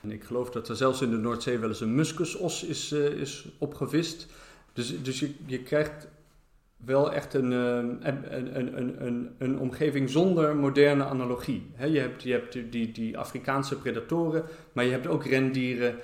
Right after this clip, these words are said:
edelherten en beren. Terwijl in Afrika, ja, de, je, je hebt geen beren meer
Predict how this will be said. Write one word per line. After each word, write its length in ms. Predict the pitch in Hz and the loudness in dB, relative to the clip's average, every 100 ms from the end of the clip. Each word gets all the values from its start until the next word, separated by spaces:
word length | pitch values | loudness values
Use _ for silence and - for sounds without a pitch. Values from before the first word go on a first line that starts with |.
| - - | -16 -4
edelherten 760 | 127 117 117 117 113 123 117 | 0 0 0 -2 -2 -2 -2
en 160 | 117 113 | -2 0
beren. 420 | 127 127 107 107 - - - | 2 2 2 -2 -8 -16 -12
Terwijl 300 | - 120 120 | -2 4 6
in 100 | 117 | 6
Afrika, 640 | 131 139 - 110 104 107 - | 2 0 -2 -2 -2 -2 -8
ja, 140 | 110 | -6
de, 120 | 107 107 - - | -4 -6 -8 -8
je, 180 | 117 117 | -8 -6
je 80 | 113 | -6
hebt 160 | 110 | -4
geen 200 | - 143 | 2 4
beren 360 | 120 127 123 113 | 4 2 2 0
meer 300 | 113 131 | 2 2